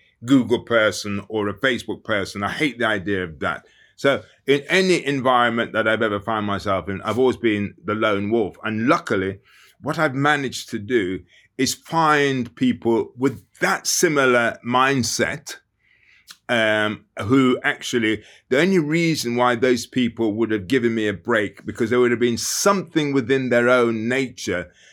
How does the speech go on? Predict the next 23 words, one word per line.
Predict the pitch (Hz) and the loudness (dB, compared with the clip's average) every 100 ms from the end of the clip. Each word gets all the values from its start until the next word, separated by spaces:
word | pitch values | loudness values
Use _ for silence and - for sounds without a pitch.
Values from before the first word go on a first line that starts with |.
| _ _ | _ _
that | 120 - | -4 -4
actually | 117 - 117 | -4 -4 -2
admired | 123 117 127 123 110 104 - _ _ - | -2 0 2 2 2 -2 -6 _ _ -4
this | 113 - | -2 0
guy | 127 113 | 0 0
being | 107 117 104 | 2 0 0
a | |
bit | 98 107 | 0 0
of | 104 | 0
a | |
rebel. | 104 110 101 73 78 - _ _ _ - | 0 0 -2 -4 -12 -16 _ _ _ -6
And | 110 110 | -2 -2
that's | 120 - | -4 -4
why | 117 101 98 98 95 - | 0 2 2 0 -4 -4
I | 104 101 | -2 -2
was | 104 98 | -4 -4
then | 101 | -6
protected. | 85 95 - 123 - - 80 - - _ _ _ | -8 -12 -4 -6 -4 -8 -8 -10 -20 _ _ _
They | 117 120 | -2 2
weren't | 135 156 - | 4 2 0
probably | 147 123 117 107 117 113 - | -2 0 -2 -2 0 2 0
as, | 110 107 98 - | 0 0 -2 -2
um, | 110 107 | 0 0